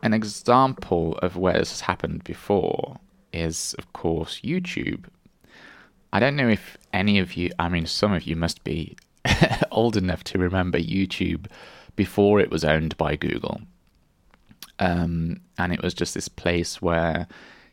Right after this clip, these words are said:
people uploaded videos, um, just because they wanted to. I don't think they could necessarily get paid for them.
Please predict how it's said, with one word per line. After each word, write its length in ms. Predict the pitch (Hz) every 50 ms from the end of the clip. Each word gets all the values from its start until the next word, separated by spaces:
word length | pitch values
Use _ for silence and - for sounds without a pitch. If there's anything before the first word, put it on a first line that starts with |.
| _ -
people 380 | - - 98 92 - 90 90
uploaded 560 | - - 92 90 90 90 87 92 92 87 85
videos, 880 | - - 92 85 92 92 90 85 87 90 90 87 87 - - - - - - - - _ _ _ _ _
um, 800 | - 87 85 85 85 85 85 85 82 82 82 80 80 80 80 - - _ _ _ _ _ _ _ _ _ _ _ _ _ _ _ _ -
just 220 | - 107 - -
because 280 | - 110 - - 117 -
they 160 | - 104 107
wanted 500 | 104 90 90 107 120 - - - 85 -
to. 340 | - - 87 82 80 82 85 - - - - - - _ _ _ - - -
I 80 | -
don't 240 | 101 - 123 147 165
think 240 | - - 180 156 -
they 100 | - 101
could 180 | 107 104 95
necessarily 680 | - - 95 98 101 107 98 - - 95 92 90 90 90
get 240 | - - - - -
paid 320 | - - - 95 101 95
for 140 | - - -
them. 260 | - - - - -